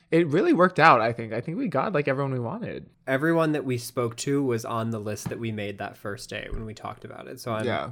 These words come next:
Speaker 1: which is so cool. What's the next
Speaker 2: <clears throat>
Speaker 1: question? Kev.
Speaker 2: Um, our next question comes from our friend Jack.
Speaker 1: Hi, Jack.
Speaker 2: Hi, Jack. Jack wants to know about how long, uh, does each episode take? <laughs>
Speaker 1: I think when we launched, like, when we released our first episode, we had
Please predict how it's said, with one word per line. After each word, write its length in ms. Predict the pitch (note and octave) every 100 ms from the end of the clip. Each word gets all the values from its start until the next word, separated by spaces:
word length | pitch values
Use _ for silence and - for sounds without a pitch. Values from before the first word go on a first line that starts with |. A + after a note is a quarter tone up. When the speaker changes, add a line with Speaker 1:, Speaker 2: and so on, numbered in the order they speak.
| - -
Speaker 1:
which 140 | A#2+
is 80 | B2+
so 200 | - G#2
cool. 380 | - F#2 E2 - - - _ - -
What's 200 | D3 -
the 60 | E3
next 200 | D3+ C3
Speaker 2:
<clears throat> 100 | A#2+
Speaker 1:
question? 440 | G#2+ - - A#2+ - - - _ - -
Kev. 140 | G2+
Speaker 2:
Um, 160 | D#3 D3+
our 120 | D#3
next 220 | D#3 F3 -
question 280 | E3 - D3+
comes 180 | C#3+ C3
from 160 | C#3+
our 80 | C#3
friend 340 | C3+ C3+ C3 C3
Jack. 440 | A#2 G#2+ B2+ -
Speaker 1:
Hi, 200 | - A#2+
Jack. 480 | A2 G#2 A2 G#2+ - -
Speaker 2:
Hi, 200 | - C#3
Jack. 520 | A#2 G#2 - - - -
Jack 240 | - D#3+ G3
wants 200 | G3 -
to 60 |
know 100 | F3 D#3
about 220 | C#3 C3
how 240 | - B2+
long, 400 | C3 A#2+ B2 B2 -
uh, 240 | A#2+ A2+
does 200 | A2 B2 A#2+
each 200 | C3+ -
episode 520 | A2+ A#2+ - G#2 -
take? 560 | - - G#2 - - - -
<laughs> 80 | B2+ - - - - _
Speaker 1:
I 120 | C#3+ D3+
think 220 | G#3+ G#3
when 120 | G3
we 100 | E3
launched, 720 | C3+ A#2+ C3 C#3 F#3+ A#3 - -
like, 180 | C#3+ B2+
when 460 | C3 C3 B2+ B2+ A#2+
we 340 | E3 F#3+ - _ _
released 480 | B2+ B2 B2+ D3+ -
our 80 | C#3+
first 260 | - C#3 A2+
episode, 420 | A#2+ C3+ D#3 D3
we 140 | C#3
had 420 | B2 C3+ C3+ C3